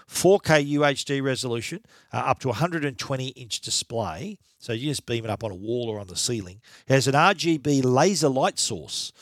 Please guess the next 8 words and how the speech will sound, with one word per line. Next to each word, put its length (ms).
So 260
it 180
gives 260
you 300
really 460
impressive, 580
sharp 460
images, 480